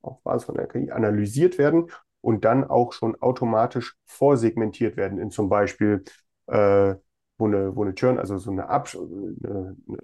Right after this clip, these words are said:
Absprung, äh, Wahrscheinlichkeit besteht, also Kündigungs-, äh, Rate besteht, vips, loyale Kunden und so weiter und so fort, wo man dann natürlich eigene Marketingstrategien auf Basis dieser Segmente aufbauen kann.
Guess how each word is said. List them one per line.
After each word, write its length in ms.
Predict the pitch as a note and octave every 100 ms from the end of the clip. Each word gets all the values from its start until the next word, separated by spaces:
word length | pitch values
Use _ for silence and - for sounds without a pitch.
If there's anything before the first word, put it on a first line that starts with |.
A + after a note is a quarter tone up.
| - -
Absprung, 720 | D3 - - C3+ C3 C3 B2+
äh, 360 | A#2+ A#2+ A#2 A2
Wahrscheinlichkeit 680 | A2+ B2 B2+ B2 A#2 A2+
besteht, 520 | A#2 - - A2+ A2+
also 220 | - G2+ - C#3
Kündigungs-, 680 | D3 C3+ B2+ A#2+ A2+ -
äh, 80 | -
Rate 500 | A2+ A2 F#2+ - A2
besteht, 280 | A2 A#2 A2
vips, 720 | A2 C3+ C#3 - - - - A2+
loyale 520 | A#2 A#2+ A#2+ C3 A#2+
Kunden 400 | - B2 A2+ A#2
und 220 | C3+ D3
so 80 | A2+
weiter 240 | A2+ A2+
und 80 | G#2+
so 80 | -
fort, 320 | A#2+ B2 - _ _ _ _
wo 100 | B2+
man 180 | A#2 A2
dann 160 | B2 C3+
natürlich 560 | B2+ - B2 A#2 - _ _ _ _ _ _
eigene 320 | A2 A#2 A#2+
Marketingstrategien 960 | G#2+ A#2 C3 - B2 A2+ A2+ A#2 A2 A2+
auf 140 | -
Basis 300 | - A2 G2+
dieser 160 | G#2+ G#2
Segmente 400 | G2+ G#2+ G2 -
aufbauen 400 | D3+ - D3 D#3
kann. 240 | D3+ F3+